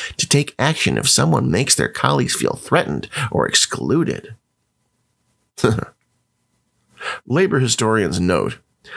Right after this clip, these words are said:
just how significant this fight is for the future of employees at one of the world's fastest growing companies. John Logan,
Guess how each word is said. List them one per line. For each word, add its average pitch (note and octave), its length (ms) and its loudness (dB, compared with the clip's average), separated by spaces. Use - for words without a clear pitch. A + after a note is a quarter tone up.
just B3 220 0
how C#4 120 2
significant C3 640 2
this F#2 160 2
fight - 320 0
is G#2 300 0
for B2 200 0
the B2 140 0
future - 680 0
of G#2 140 2
employees G2 640 2
at - 160 0
one B2+ 160 2
of A#2 120 0
the G#2 60 0
world's A#2 300 0
fastest - 760 -2
growing A2+ 360 0
companies. - 640 -2
John A#3+ 260 2
Logan, G3 380 0